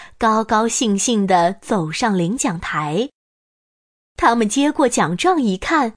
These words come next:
全愣住了，一个红了脸，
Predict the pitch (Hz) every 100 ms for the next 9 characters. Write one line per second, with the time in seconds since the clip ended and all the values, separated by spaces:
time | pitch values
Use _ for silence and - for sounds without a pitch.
0 | _ _ - - 285 185 196 320 415 381
1 | 269 247 196 156 151 - _ _ _ _
2 | - 285 277 277 339 285 294 - 294 190
3 | 226 381 403 302 202 147 151 202